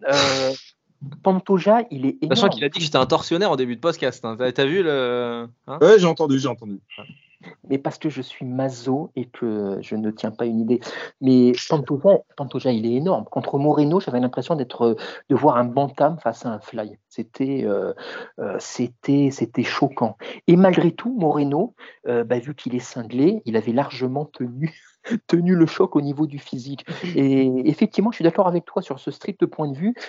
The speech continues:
Speaker 1: Je suis pas certain que Royval, par contre, ait la même, euh, euh, la même agressivité et la même, euh, le, le,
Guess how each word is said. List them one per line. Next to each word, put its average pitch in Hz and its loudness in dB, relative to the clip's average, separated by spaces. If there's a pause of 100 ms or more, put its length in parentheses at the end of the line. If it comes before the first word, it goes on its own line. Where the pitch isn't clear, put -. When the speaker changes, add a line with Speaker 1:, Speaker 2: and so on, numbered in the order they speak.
(100)
Speaker 1:
Je - -10
suis 156 -4
pas 214 0
certain 185 0
que 165 -2
Royval, 147 2
par - -2
contre, - -10 (100)
ait 160 6
la 139 -2
même, 131 -4
euh, 107 -2 (640)
euh, 120 0
la 127 2
même 139 2
agressivité 156 -2
et 151 8
la 135 6
même, 147 -2
euh, 120 0 (280)
le, 123 2
le, 120 -2